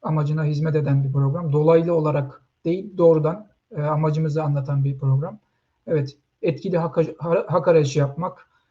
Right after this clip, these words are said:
e, mağduriyetimizi meşruiyete dönüştürmek. Amacımız bu. Bunun için hep beraber kolektif olarak hareket etme çağrısında bulunuyoruz. Her programda bunu yapacağız. E, amacımız, isteğimiz, umudumuz bu. Tekrar teşekkür ediyorum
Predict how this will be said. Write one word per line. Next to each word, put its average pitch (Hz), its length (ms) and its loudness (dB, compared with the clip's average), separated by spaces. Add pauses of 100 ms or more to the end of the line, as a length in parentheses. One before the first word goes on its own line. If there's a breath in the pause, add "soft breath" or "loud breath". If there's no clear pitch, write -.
(340)
e, - 20 -2
mağduriyetimizi 160 840 0
meşruiyete 160 840 -4 (500)
dönüştürmek. 143 720 0
Amacımız 147 600 -2
bu. 226 220 -4
Bunun 175 140 -4
için 151 200 -6
hep 202 200 -6
beraber 160 400 2
kolektif 170 380 -4
olarak 170 360 -2 (280 soft breath)
hareket 170 320 0
etme 156 260 -4
çağrısında 143 480 0
bulunuyoruz. 143 460 -4
Her 175 200 -2
programda 151 600 -2
bunu 175 180 -4
yapacağız. 156 520 -4 (300)
E, 147 100 -4
amacımız, 156 500 -2
isteğimiz, 151 420 -4
umudumuz 170 640 -2
bu. 156 300 -4 (640)
Tekrar 160 280 -2
teşekkür 143 360 -4
ediyorum 160 320 -4